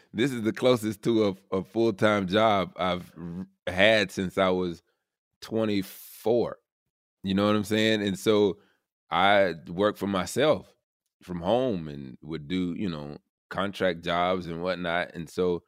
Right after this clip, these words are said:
when I would go into the office and there's someone slacking me, I didn't even know what slack was, by the way, and someone is slacking me or Google chatting me and they're, like, three rows away,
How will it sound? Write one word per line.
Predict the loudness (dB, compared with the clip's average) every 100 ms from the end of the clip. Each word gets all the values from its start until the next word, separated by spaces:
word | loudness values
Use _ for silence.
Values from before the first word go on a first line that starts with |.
| _ _ _ _ _ _ _ _ _ _ _
when | -4
I | 0
would | 2 0 -2 _ -8
go | 0 2
into | 2 0
the | 0 4
office | 4 4 -2 -6 -8 _ _ _ _ -12
and | -8 -8 -10 -12 -16 _ _ _ _ _ _ _
there's | -6 -4 -4
someone | -4 -4 -2 -2 -4 -8 _ _ _ _ _
slacking | _ -10 2 2 2 -2 -4
me, | -4
I | -2 0
didn't | 2
even | 0 0
know | -2
what | -4
slack | -4 -2 -2 -2
was, | -6 -8 -8
by | -8 -8
the | -8
way, | -12 -14 -18 _ -14
and | -12
someone | -4 -2 0 -2 -2
is | -6
slacking | -2 0 0 0 -2
me | 0
or | -2
Google | 0 0 0 0
chatting | 4 4 4 0
me | -4 -6
and | -8 -4
they're, | -2 0 0 -2
like, | -4 -6 -8 -8
three | -4 -2
rows | 0 0 0 -4 -8 _ -6
away, | -2 0 2 0